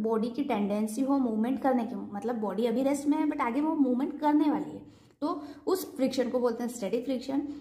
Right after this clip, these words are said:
और ये variable होता है, क्यों? क्योंकि यहाँ पर देखो applied force की value change हो रही है और उसके according friction की value भी चेंज हो रही है, तो it is the variable term, ठीक है, static friction variable है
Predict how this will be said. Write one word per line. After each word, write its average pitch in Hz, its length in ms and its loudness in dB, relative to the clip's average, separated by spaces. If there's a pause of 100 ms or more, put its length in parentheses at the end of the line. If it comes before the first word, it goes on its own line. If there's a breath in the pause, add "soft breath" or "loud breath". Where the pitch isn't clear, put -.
(120)
और 277 60 4
ये 294 140 6
variable 262 420 2
होता 185 220 -8
है, 180 80 -12
क्यों? 302 200 0
क्योंकि - 600 -8 (240)
यहाँ 214 260 -2 (100)
पर 220 80 2 (160)
देखो 220 180 0
applied 233 440 0
force 247 320 -2
की 294 100 4
value 262 300 2
change 269 260 0
हो 269 100 -2
रही 262 120 -2
है 262 140 -6 (320 loud breath)
और 240 80 2
उसके 247 260 -4
according 208 440 -2 (120)
friction 254 380 2
की 277 140 0
value 233 320 0
भी 311 120 2
चेंज 320 340 -2
हो 311 80 0
रही 277 140 2
है, 254 60 -2
तो 254 120 -8
it 240 180 -6
is 285 260 -2
the 269 160 0
variable 180 460 0
term, - 140 -14 (160)
ठीक 311 120 -6
है, 302 80 0
static 220 300 -4
friction 233 260 -2
variable 214 520 0
है 285 120 0